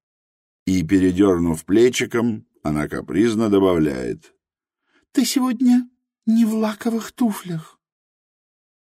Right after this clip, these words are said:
Speaker 1: «А может быть, твои девицы этого не заметят, даже если увидят меня?» спрашивает Эдвин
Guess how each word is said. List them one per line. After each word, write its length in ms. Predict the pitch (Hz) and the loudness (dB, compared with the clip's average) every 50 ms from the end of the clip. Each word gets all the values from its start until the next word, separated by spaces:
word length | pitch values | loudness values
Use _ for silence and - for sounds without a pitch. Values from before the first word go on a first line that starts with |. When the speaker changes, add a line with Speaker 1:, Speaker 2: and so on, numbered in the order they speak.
| _ _ _ | _ _ _
Speaker 1:
«А 120 | 78 78 | -4 -2
может 340 | 82 92 95 98 98 101 95 | 0 2 4 4 4 4 4
быть, 260 | 95 98 95 82 80 | 4 2 2 2 -2
твои 320 | - 95 95 95 98 98 92 | -2 2 4 4 4 4 4
девицы 500 | 90 98 98 98 101 98 90 80 95 95 | 2 2 4 6 4 4 2 2 2 2
этого 320 | 95 90 80 95 92 95 | 2 2 2 2 2 2
не 180 | 95 98 98 95 | 2 2 2 2
заметят, 760 | 85 92 92 92 101 131 156 160 - - 69 - _ _ _ _ _ _ _ _ | 0 0 0 0 0 0 0 -2 -4 -8 -10 -10 _ _ _ _ _ _ _ _
даже 320 | 80 87 92 90 82 80 | -4 -4 -2 -2 -2 -2
если 320 | 87 87 82 78 - 87 90 | -2 -2 -2 -4 -4 -4 -2
увидят 560 | 92 90 90 92 98 92 78 67 67 - - | 0 0 2 2 0 0 -2 -6 -10 -10 -6
меня?» 400 | 76 78 73 60 58 55 - _ _ _ _ _ _ _ _ _ _ _ | -6 -6 -6 -6 -10 -14 -16 _ _ _ _ _ _ _ _ _ _ _
спрашивает 800 | - - - 90 87 82 73 - - 73 71 76 73 69 - | -16 -8 -6 -4 -4 -4 -4 -6 -6 -4 -2 -2 -2 -2 0
Эдвин 480 | 98 113 120 117 117 123 120 117 104 | 0 0 2 4 4 4 4 2 0